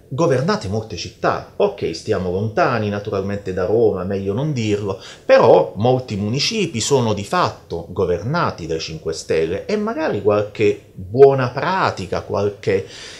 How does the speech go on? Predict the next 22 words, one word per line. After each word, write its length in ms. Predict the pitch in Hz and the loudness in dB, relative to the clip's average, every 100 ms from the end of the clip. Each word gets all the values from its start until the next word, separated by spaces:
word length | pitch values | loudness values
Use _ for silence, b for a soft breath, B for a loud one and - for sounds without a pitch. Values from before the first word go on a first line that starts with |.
| B B - | B B 0
efficace 800 | - 127 - 110 139 196 131 110 | 0 0 -4 -4 0 2 0 -2
e 40 | |
felice 540 | 104 123 113 147 131 104 | -4 -4 -4 -4 -2 -2
azione 400 | - - 113 95 | -2 -2 -4 -4
di 100 | 90 | -2
governo 460 | 90 156 143 90 | 0 2 0 -2
si 180 | 87 80 | -6 -4
è 60 | 80 | -4
anche, 420 | 101 113 120 87 | -2 -2 -2 -6
appunto, 460 | 85 92 90 90 82 | -6 -10 -10 -8 -8
concretizzata. 920 | 85 - 98 131 131 190 123 - - B B B B B _ | -8 -8 -10 -10 -4 0 0 -2 -12 B B B B B _
Ci 120 | - | 0
abbiamo 320 | 202 226 214 202 | 4 6 4 2
pensato 460 | 190 - 175 175 | 0 4 4 4
noi 320 | 220 208 120 | 2 4 2
dicendo 520 | 95 107 123 113 104 104 | 2 0 2 2 2 2
che 220 | 135 - | 0 0
Livorno, 960 | 101 117 165 117 80 104 160 226 - - | -4 6 6 6 2 0 0 0 -4 -12
a 140 | - 98 | -4 -2
Livorno 560 | 92 151 82 107 190 | -2 -2 -2 -2 -2
c'è 280 | 262 151 110 | -4 0 2
un 460 | 101 98 95 92 | 2 0 -2 -2